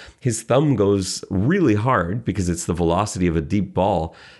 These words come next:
into Jeff Coates' arm. And he looks at his hand after that play. Uh, there's a few things that were wrong in that. First of all, Jeff Coates was being blocked by Ambles. So I don't like that from the get-go. Uh, and, and it was just, of all the,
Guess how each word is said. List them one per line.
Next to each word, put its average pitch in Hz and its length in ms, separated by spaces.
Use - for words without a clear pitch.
into 120 240
Jeff 107 300
Coates' 104 280
arm. 95 560
And 90 380
he 95 180
looks 110 360
at 107 80
his 95 140
hand 104 360
after 87 320
that 82 260
play. 87 420
Uh, 98 120
there's 135 200
a 175 60
few 170 220
things 160 220
that 139 100
were 104 120
wrong 87 260
in 78 80
that. 73 140
First - 220
of - 40
all, 101 80
Jeff 127 220
Coates 143 140
was 95 100
being 104 220
blocked 87 300
by 78 180
Ambles. 87 560
So 87 340
I 82 80
don't 104 180
like 87 180
that 80 260
from 76 140
the 73 60
get-go. - 520
Uh, 87 220
and, 101 480
and 113 120
it 120 40
was 120 120
just, - 320
of 123 160
all 156 300
the, 127 340